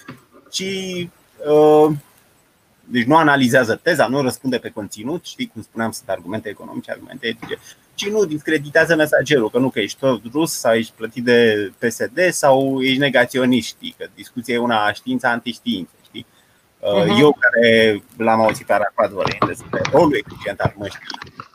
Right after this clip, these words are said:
Speaker 1: sunt ăla cu știința, tu care ești anti, ești ăla nești-,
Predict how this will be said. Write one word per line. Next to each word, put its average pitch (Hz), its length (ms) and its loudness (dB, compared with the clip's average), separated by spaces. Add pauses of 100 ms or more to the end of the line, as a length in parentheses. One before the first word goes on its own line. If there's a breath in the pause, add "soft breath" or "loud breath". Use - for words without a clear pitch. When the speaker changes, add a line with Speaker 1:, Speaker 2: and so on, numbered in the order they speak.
(460)
Speaker 1:
sunt 117 220 -4
ăla 104 160 2
cu - 140 -12
știința, 160 760 -2
tu 160 120 -4
care 123 260 0
ești 117 160 -4
anti, 135 460 0 (1600)
ești 120 320 -4
ăla 117 440 2 (180)
nești-, 120 340 -2